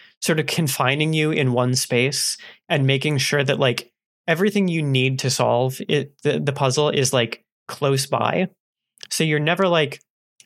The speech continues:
"Oh, do I need to go back, back to this other level to get a key? Or am I supposed to have flipped a switch over here?" Like, it will lock you in. And at a lot of points,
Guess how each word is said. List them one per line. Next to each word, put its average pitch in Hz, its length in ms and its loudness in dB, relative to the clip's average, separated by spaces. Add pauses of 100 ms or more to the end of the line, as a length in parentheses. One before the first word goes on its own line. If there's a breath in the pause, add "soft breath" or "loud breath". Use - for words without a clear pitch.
(380)
"Oh, 175 140 2
do 151 100 2
I 131 60 2
need 147 80 0
to 180 80 0
go 175 80 0
back, 156 180 -2 (100)
back 139 280 0
to - 80 -4
this 139 200 2
other 143 320 2
level 135 440 2
to 143 100 -2
get 131 120 2
a 117 40 0
key? 165 500 -2
Or 135 320 0 (300 loud breath)
am 156 60 0
I 143 60 2
supposed 139 280 0
to 156 80 0
have 120 140 -2
flipped - 400 -4
a 139 40 0
switch 156 380 0
over 147 220 0
here?" 147 380 0
Like, 127 200 0
it 165 120 0
will 165 120 0
lock 147 300 0
you 127 100 0
in. 123 480 0
And 165 140 0
at 147 80 2
a 143 80 2
lot 170 180 2
of 175 100 -4
points, 147 520 0